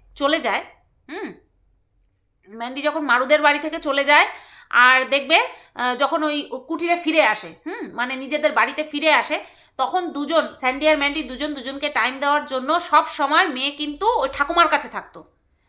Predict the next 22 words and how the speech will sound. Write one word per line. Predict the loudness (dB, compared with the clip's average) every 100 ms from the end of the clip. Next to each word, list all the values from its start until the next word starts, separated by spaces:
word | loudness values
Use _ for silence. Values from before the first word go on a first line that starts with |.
| _
মানে | -4 -2
স্যান্ডির | 0 0 0 4
বাবার | 6 6
কা-, | 4 -12
উম, | -16 -18 -16 -10 0
বাবা | 2 4
মার | 2
কাছে | 2 -6
থাকতো, | -8 -12 -12 -20 _ -4
হ্যাঁ। | -2 -4 -10 -20 -20 _ _
ওই | 4 4
সময়টা | 4 2 2 2
কি | 0 -2
করতো, | -2 -2 2 0 0
ওই | 0 0
সময়টা, | 0 -2 -2 2 2
আর | 4 2
ম্যান্ডির | 2 -2 -4 -4
মেয়ের | -4 -2
কাছে | -4 -2
তো | 2
all | 2